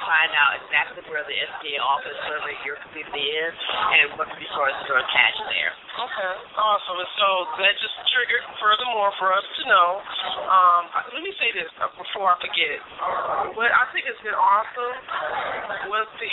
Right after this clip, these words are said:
Speaker 2: hear Sam Cooper, uh, which is the representative for the National Gay, uh, Lesbian Chamber of Commerce here. Uh, her,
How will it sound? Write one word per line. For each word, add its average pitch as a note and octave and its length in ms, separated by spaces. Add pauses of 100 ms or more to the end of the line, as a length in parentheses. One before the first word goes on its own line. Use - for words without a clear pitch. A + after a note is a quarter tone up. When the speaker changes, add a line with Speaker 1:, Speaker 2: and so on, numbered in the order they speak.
(120)
Speaker 2:
hear G3+ 400 (160)
Sam G#3+ 240 (160)
Cooper, - 480
uh, F3 640
which - 160
is F3+ 160
the F#3 80
representative F#3+ 720
for F3+ 80
the E3+ 80
National F#3 400
Gay, F3+ 240
uh, E3 480
Lesbian F3+ 560
Chamber F#3 240
of - 80
Commerce G3 400
here. G#3+ 320 (800)
Uh, F#3 240 (180)
her, G#3+ 360